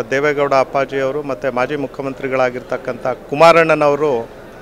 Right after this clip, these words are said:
ಈ ರಾಜ್ಯಕ್ಕೆ ಏನು ಕಾರ್ಯಕ್ರಮಗಳನ್ನು ಕೊಟ್ಟಿದ್ದಾರೆ, ಆ ಕಾರ್ಯಕ್ರಮಗಳ ಹಿನ್ನೆಲೆಯಲ್ಲಿ ಇವತ್ತು ಪಕ್ಷ ಭಾಳ ಸದೃಢವಾಗಿ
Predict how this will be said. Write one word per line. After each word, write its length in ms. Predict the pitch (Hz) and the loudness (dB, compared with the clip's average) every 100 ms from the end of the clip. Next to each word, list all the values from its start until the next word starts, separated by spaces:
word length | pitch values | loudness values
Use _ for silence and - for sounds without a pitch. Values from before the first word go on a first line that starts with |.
| - | -6
ಈ 60 | 139 | 2
ರಾಜ್ಯಕ್ಕೆ 600 | 139 151 180 165 170 156 | 6 6 4 0 4 4
ಏನು 160 | 156 | 4
ಕಾರ್ಯಕ್ರಮಗಳನ್ನು 960 | 147 139 147 147 147 143 143 139 135 117 | 2 2 2 0 -2 0 0 2 0 -2
ಕೊಟ್ಟಿದ್ದಾರೆ, 680 | 143 - 151 151 143 151 - - - - - - - | -2 -2 0 4 4 2 -2 -8 -20 -20 -20 -18 0
ಆ 100 | 139 | 2
ಕಾರ್ಯಕ್ರಮಗಳ 920 | 143 - 139 180 190 190 185 180 180 175 165 139 - | 2 4 6 6 4 2 2 4 6 8 8 6 2
ಹಿನ್ನೆಲೆಯಲ್ಲಿ 880 | - 170 196 190 180 175 185 165 120 - - - - | -4 2 4 8 6 6 4 4 2 -4 -20 -6 2
ಇವತ್ತು 300 | 160 160 139 | 2 2 -4
ಪಕ್ಷ 340 | - 151 - | 0 0 4
ಭಾಳ 360 | 175 143 156 160 | 4 6 6 4
ಸದೃಢವಾಗಿ 1000 | - 147 190 190 185 175 165 175 170 | 2 0 2 2 6 4 4 2 0